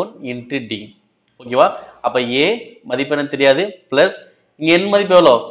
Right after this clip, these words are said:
இருபத்தி நாலுனால ஒண்ணை கழிச்சா இருபத்தி மூணு டி. அப்ப டி ட்வென்டி ஃபோர் மதிப்பு என்னது? A plus ட்வென்டி த்ரீ டி. அப்ப இதுக்கான மதிப்பை நான் கண்டுபிடிக்கணும். ஓகே, கண்டுபிடிக்கலாமா? எப்படி கண்டுபிடிக்க முடியும்? அவங்க கொடுத்த data வச்சு நம்ம கண்டுபிடிக்க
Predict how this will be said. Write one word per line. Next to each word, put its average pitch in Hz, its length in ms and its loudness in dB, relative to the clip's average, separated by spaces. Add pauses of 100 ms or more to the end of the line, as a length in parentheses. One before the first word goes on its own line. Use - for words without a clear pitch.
(160)
இருபத்தி 185 340 0
நாலுனால 170 300 2 (240)
ஒண்ணை 160 200 -2
கழிச்சா 170 300 2 (240)
இருபத்தி 151 440 -4
மூணு 139 180 -4 (180)
டி. 107 80 -10 (640)
அப்ப 131 160 -2 (120)
டி 165 100 -4 (140)
ட்வென்டி 175 260 -4
ஃபோர் 175 200 -4
மதிப்பு 170 220 -4
என்னது? 160 220 0 (220)
A 151 40 -4 (140)
plus 190 320 -2
ட்வென்டி 135 260 -8 (140)
த்ரீ 127 120 -8 (100)
டி. 110 80 -8 (380)
அப்ப - 100 -12 (100)
இதுக்கான 175 420 -4
மதிப்பை 151 320 0
நான் 190 180 -4
கண்டுபிடிக்கணும். 107 720 -8 (540)
ஓகே, 131 180 -14
கண்டுபிடிக்கலாமா? 165 600 0 (380)
எப்படி 202 220 2
கண்டுபிடிக்க 190 420 0
முடியும்? 202 220 -2 (180)
அவங்க 175 160 0 (120)
கொடுத்த 190 280 -4
data 165 220 2
வச்சு 160 160 -2
நம்ம 190 180 -8
கண்டுபிடிக்க 120 360 -6